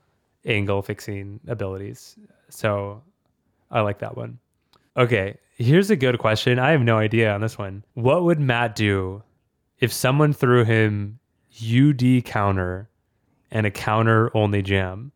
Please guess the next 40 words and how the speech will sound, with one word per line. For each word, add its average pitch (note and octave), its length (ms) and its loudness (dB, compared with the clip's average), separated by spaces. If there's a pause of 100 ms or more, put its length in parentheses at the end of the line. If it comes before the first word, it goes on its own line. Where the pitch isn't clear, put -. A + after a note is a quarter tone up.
(440)
So A#2+ 100 -16
just D3+ 140 2
as E3+ 100 2
a E3 100 4
throwback, A#2+ 560 2
we A#2 100 0
were A#2+ 100 4
talking A2+ 380 0
about G#2+ 180 0
how G#2+ 240 2
we G#2 100 4
had G#2+ 180 2
a G#2 40 -2
counter G#2+ 480 0
only G#2 260 -2
jam G#2 560 -2 (640)
and A2+ 240 0
Lori G#2+ 360 4
threw G#2 220 2
us G2+ 180 -4
U A2 100 2
D G#2 140 0
counter, G#2 540 2
and G#2+ 140 0
we G#2 60 2
were G2+ 140 2
like, G2 180 0
"No, A#2+ 220 0
no, B2+ 100 4
no, A2+ 240 2
no, G#2 60 -2
no. G2 300 -4 (340)
U A#2+ 180 2
D A#2+ 160 2
counter A2+ 420 2
is G#2+ 220 0
basically G#2 460 0
clock. A2 400 -2 (300)
You G#2+ 280 -4
can't, G#2+ 400 -4